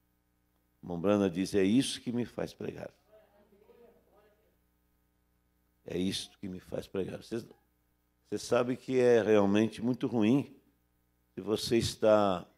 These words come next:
pregando e não ouve nenhum amém, você acha que realmente as pessoas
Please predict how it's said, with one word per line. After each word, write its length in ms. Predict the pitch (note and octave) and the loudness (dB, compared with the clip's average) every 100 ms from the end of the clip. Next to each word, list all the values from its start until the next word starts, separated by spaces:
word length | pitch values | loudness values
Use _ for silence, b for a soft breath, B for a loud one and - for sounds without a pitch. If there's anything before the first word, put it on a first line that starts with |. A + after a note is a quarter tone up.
| _ _ _ _ _ _ _ _ | _ _ _ _ _ _ _ _
pregando 580 | A2 F2+ G#2+ C3+ C#3 C#3 | -4 0 0 0 -2 -4
e 120 | A2 | -4
não 120 | G#2 | -2
ouve 240 | G#2+ A2 G#2 | -2 -2 -4
nenhum 200 | G#2+ G2+ | -4 -4
amém, 340 | G2 A#2+ D3 | -4 -4 -6
você 340 | A#2+ - - | -10 -14 -10
acha 300 | G2 G#2 - | -8 -8 -12
que 220 | A2 - G2+ | -20 -12 -10
realmente 480 | F2+ F2 F#2 G2+ | -6 -6 -6 -6
as 80 | A#2 | -12
pessoas 480 | - F#2+ - A#2 - | -14 -12 -8 -10 -10